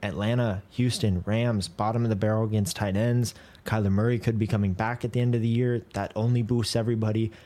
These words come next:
McBride's a talented player. We've seen flashes from him before. If he gets the targets, I think he can do stuff with it.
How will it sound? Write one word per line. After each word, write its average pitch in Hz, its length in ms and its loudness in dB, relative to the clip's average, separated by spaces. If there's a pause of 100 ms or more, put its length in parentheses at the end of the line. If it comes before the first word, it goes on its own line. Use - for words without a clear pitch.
(200)
McBride's 165 400 0
a 165 40 2
talented 165 440 0
player. 131 340 2
We've 110 220 0
seen 139 220 2
flashes 127 460 -2
from 131 180 2
him 127 160 4
before. 127 380 2
If 107 100 -2
he 123 100 2
gets 135 200 2
the 131 60 -2
targets, 143 400 0
I 110 60 0
think 117 220 0
he 123 80 0
can 110 160 2
do 110 140 0
stuff 113 300 -2
with 113 160 -2
it. 120 160 -2